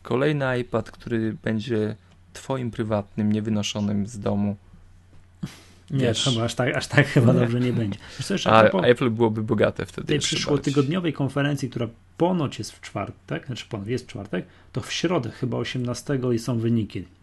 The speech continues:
Speaker 2: za
Speaker 1: Finansowe.
Speaker 2: Tak, za pierwszy kwartał dwa tysiące dwanaście, czy tam czwa-, czwarty kalendarzowy dwa tysiące jedenaście, czyli Apple pierwszy dwa tysiące dwanaście. No i wtedy trzeba odsłuchać, nie pamiętam, którą magatkę, gdzie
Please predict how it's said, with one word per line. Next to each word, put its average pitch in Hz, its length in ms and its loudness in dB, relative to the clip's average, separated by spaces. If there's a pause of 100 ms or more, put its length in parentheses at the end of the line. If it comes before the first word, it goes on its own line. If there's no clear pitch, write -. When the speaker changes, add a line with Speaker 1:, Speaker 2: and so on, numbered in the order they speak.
Speaker 2:
za 95 720 -6
Speaker 1:
Finansowe. 107 500 2 (280)
Speaker 2:
Tak, 113 160 -4
za 123 120 -4
pierwszy 117 280 -6
kwartał 113 380 -6
dwa 104 140 -10
tysiące 107 320 -10
dwanaście, 104 480 -8
czy - 120 -14
tam 98 220 -14 (420)
czwa-, 131 260 -2
czwarty 120 540 2
kalendarzowy 117 540 2
dwa 107 120 -4
tysiące 101 300 -6
jedenaście, 156 320 0
czyli 120 240 -2
Apple 120 280 -2
pierwszy 113 360 -4
dwa 104 120 -4
tysiące 107 320 -6
dwanaście. 104 580 -4 (640)
No 143 120 8
i 135 360 4
wtedy 117 300 -2
trzeba 123 200 0
odsłuchać, 113 460 -4
nie 120 80 -2
pamiętam, 117 360 0
którą 110 240 -4
magatkę, 107 600 -6
gdzie 101 280 -8